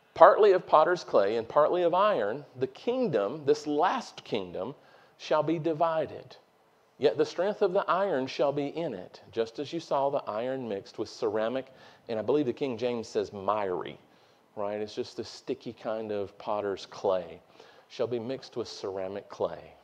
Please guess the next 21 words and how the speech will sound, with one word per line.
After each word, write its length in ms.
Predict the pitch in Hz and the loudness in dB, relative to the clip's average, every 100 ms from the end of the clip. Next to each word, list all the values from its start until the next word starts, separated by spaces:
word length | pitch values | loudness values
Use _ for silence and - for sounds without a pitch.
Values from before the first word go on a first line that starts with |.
| _ _ _ _ _ _ _ _ _ | _ _ _ _ _ _ _ _ _
Now, 240 | 120 95 85 - _ _ _ _ _ _ _ _ _ _ _ _ _ _ _ _ | -6 -6 -6 -20 _ _ _ _ _ _ _ _ _ _ _ _ _ _ _ _
I 60 | 110 | -6
want 240 | 131 151 | -4 -6
you 40 | 147 | -8
to 60 | |
be 120 | 131 135 | -4 -2
reminded 420 | 113 107 107 92 | 0 0 -2 -4
of 100 | 85 | -6
something. 400 | - 80 - - _ _ _ _ _ _ _ _ _ _ _ | -8 -10 -14 -20 _ _ _ _ _ _ _ _ _ _ _
So 120 | - 90 | -14 -10
I'm 60 | |
gonna 120 | 95 | -10
take 320 | - 113 127 139 | -8 -8 -8 -10
you 80 | |
to 260 | 127 - 101 | -10 -4 -4
a 40 | 90 - _ - | -4 -14 _ -10
kind 160 | 120 107 | -8 -4
of 60 | |
a 40 | 92 | -6
parallel 540 | - 113 131 135 127 | -4 -2 0 0 -2
verse 500 | 110 90 95 - - | 0 -2 -2 -8 -18